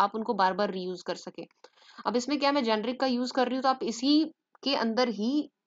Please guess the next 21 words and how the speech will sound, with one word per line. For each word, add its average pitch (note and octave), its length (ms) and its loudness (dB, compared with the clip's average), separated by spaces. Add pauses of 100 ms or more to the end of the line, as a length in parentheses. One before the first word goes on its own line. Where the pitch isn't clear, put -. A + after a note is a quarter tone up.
आप G#3 220 6 (120)
इस A#3 200 -2
फर्नीचर G3+ 420 -2
का A3+ 140 2
यूज G3+ 300 -4
कर G3 240 -4
पाएंगे। F3+ 440 -2 (460)
दूसरे A#3 280 -2
किसी C#4+ 180 0
प्रोजेक्ट A#3 320 0
में B3 120 2
इसको B3 180 -2
उठा A3 200 -2
के A#3 100 -2
लेके A3+ 220 0
जाना G#3+ 200 0
हुआ A3+ 120 0
तो B3+ 100 -2
नहीं A3 260 0
हो F#3 60 -4
पाएगा, G2 340 -6